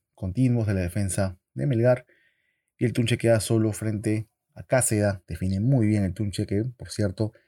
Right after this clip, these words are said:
me gusta bastante. Creo que es un delantero muy, pero muy interesante. De lo mejor que tiene la U en este momento. Lástima que va a tener pocas oportunidades porque ya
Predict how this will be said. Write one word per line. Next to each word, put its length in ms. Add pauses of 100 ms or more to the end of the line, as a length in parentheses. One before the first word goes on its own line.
(360)
me 120
gusta 300
bastante. 420
Creo 100
que 40
es 40
un 80
delantero 420
muy, 440
pero 180
muy 160
interesante. 840 (600)
De 80
lo 60
mejor 200
que 60
tiene 180
la 120
U 80
en 60
este 140
momento. 540 (500)
Lástima 400
que 60
va 60
a 40
tener 180
pocas 200
oportunidades 680
porque 280
ya 300